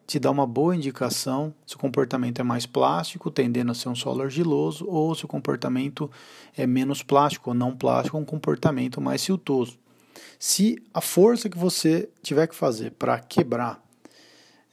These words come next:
é, essa massinha do solo for média ou pequena,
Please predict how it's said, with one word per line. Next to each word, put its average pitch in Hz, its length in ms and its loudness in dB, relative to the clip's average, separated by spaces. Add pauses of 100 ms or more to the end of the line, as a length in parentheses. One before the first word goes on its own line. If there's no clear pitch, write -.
é, 60 440 -6
essa 120 500 -6
massinha 131 380 -2
do 127 60 -6
solo 127 460 0 (1160)
for 117 340 -4 (100)
média 147 460 0
ou 113 80 -2
pequena, - 720 -2